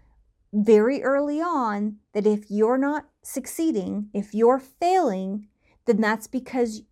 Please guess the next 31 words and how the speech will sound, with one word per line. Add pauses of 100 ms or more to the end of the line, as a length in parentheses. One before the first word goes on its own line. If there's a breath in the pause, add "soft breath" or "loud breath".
(160)
of
you. (260)
You're
doing
something
wrong.
You're
not
good
enough. (200)
It's
your
fault, (640)
because
this
system (580)
is
amazing. (120)
This
system
is
designed
to
create
success. (300 soft breath)
This
system,
if
you
follow
it,